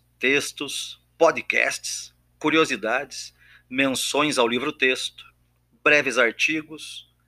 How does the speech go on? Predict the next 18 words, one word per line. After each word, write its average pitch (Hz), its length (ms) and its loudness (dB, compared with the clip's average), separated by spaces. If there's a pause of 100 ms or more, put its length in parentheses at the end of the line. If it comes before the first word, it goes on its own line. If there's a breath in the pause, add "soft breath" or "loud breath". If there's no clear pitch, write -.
(140)
recortes 160 800 2
de 135 80 6
artigos 131 420 0
científicos, - 880 -10 (560 soft breath)
notas 139 460 2
de 104 100 -8
aula, 127 400 -4 (560)
entre 208 320 0
outros 190 460 0
materiais 127 500 2
que - 140 -10
sirvam 190 600 0 (540 loud breath)
para 147 180 2
despertar 139 800 0
o 135 80 2
interesse 123 640 -4
do 117 160 -2
aluno 123 560 -4